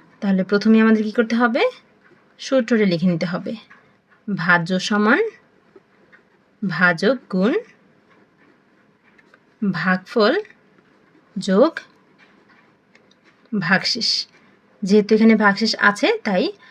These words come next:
ভাগশেষ লিখে নিতে হবে। এখন ভাজক কত? আমরা ষাট দিয়ে ভাগ করেছি, তাই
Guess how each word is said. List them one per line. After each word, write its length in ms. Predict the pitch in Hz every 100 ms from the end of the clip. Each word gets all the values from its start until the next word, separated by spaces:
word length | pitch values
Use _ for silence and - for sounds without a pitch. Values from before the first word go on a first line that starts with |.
| _ 190
ভাগশেষ 500 | 208 185 - 269 294
লিখে 220 | 202 196 196
নিতে 180 | 170 185
হবে। 280 | 202 - - _ _ - - - 226
এখন 280 | 214 247 277 247
ভাজক 320 | 202 180 202
কত? 180 | 220 208 277 453 - - - -
আমরা 280 | 180 185 180
ষাট 280 | - 214 202 196
দিয়ে 160 | 247
ভাগ 160 | 247 233
করেছি, 260 | 247 240 339
তাই 240 | 330 214